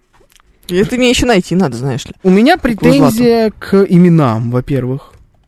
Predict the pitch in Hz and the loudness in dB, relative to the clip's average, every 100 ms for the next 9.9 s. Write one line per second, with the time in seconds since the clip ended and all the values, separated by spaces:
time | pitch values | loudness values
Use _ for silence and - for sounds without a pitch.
0 | _ - 214 180 165 139 151 196 294 226 | _ -2 0 2 0 2 2 2 0 -2
1 | 98 - 165 - 139 143 143 175 269 - | -4 -4 -4 -2 -4 -2 0 0 -2 -6
2 | 170 - 170 151 143 160 156 202 277 117 | -8 -8 -2 -2 0 2 2 2 0 -2
3 | 101 - 190 - 160 143 147 196 262 - | -4 -4 -6 -2 0 2 2 0 -2 -6
4 | - - - 202 - 165 - 156 156 208 | -12 -10 -4 -4 -2 -4 0 0 0 0
5 | 285 247 147 117 - - - - 165 254 | -2 0 -2 -2 -10 -16 -14 -10 0 0
6 | - 208 180 175 135 107 82 69 - _ | 2 0 0 0 -2 -4 -12 -16 -20 _
7 | _ _ _ - - - - - - 453 | _ _ _ -8 0 2 2 0 0 0
8 | - 302 - _ 311 427 - - 494 - | 0 -4 -4 _ _ -20 -10 -8 -8 -10
9 | - 208 226 262 262 - 339 370 - | -4 0 2 2 0 0 0 0 -2